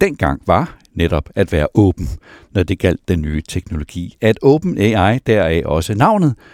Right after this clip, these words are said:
ville være en slags åbent og demokratisk modsvar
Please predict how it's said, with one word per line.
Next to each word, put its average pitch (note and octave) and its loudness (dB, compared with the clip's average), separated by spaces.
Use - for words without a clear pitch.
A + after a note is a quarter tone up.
ville C3+ 4
være C3+ 4
en C3 2
slags A#2+ -2
åbent E3 2
og G2+ 0
demokratisk C3+ -4
modsvar A#2+ 2